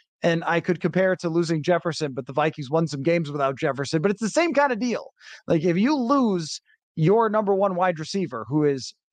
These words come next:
I mean, just a cheat code, you could throw it behind the line of scrimmage, you could throw it two yards in the air, and the guy turns it into twenty all the time.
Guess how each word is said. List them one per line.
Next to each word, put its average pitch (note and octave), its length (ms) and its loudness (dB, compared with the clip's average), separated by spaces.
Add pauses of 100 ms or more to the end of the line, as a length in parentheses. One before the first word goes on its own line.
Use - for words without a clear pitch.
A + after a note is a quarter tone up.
(360)
I D#3+ 100 2
mean, D3+ 220 -2
just - 240 0
a D#3 140 -2
cheat - 420 -4
code, F#3+ 260 2
you D3 80 -12
could F#3+ 160 -2
throw A3 200 2
it G#3+ 80 -8
behind G#3 280 0
the A3 60 -2
line A3+ 180 0
of G#3+ 60 -4
scrimmage, G#3 480 -2
you E3+ 80 -6
could F#3 140 -4
throw A3 180 4
it F#3+ 140 -2
two A3+ 140 -6
yards A3+ 340 0
in G#3 40 -6
the F#3 140 -2
air, G#3 240 2
and E3+ 80 -4
the E3+ 60 -8
guy F#3 180 2
turns G#3 320 -2
it G3 80 -4
into F3+ 180 -4
twenty F#3+ 360 0
all F3+ 180 2
the D#3 80 -8
time. G3 380 0